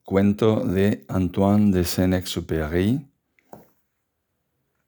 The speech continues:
Empezamos con la dedicatoria.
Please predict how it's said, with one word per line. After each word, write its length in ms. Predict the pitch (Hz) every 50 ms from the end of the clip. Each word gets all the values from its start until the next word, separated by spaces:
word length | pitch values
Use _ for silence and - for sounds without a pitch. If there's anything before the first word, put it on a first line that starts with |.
| _ _ _ _ _ _ _ _ _ _ _ - _ _ _ _ _ _ _ _ _ _ _ _ _ _ - - _ _
Empezamos 640 | 98 90 82 - 82 - 87 80 82 85 85 87 -
con 420 | _ - 87 87 90 95 92 87
la 100 | 87 90
dedicatoria. 1160 | 92 92 92 90 92 95 95 - - 90 87 - - 82 78 80 78 85 80 85 82 85 87